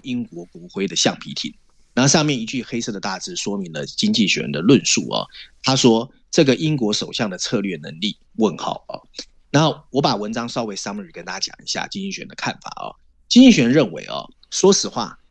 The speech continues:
英国保守党的执政十三年，深刻的改变了英国。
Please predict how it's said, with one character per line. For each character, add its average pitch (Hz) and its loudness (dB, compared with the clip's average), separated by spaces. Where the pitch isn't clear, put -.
英 208 6
国 135 2
保 110 0
守 110 -4
党 101 -6
的 - -14
执 98 -10
政 135 4
十 - -2
三 98 0
年， - -6
深 135 2
刻 135 0
的 98 -2
改 - -6
变 95 -2
了 82 -10
英 107 0
国。 - -8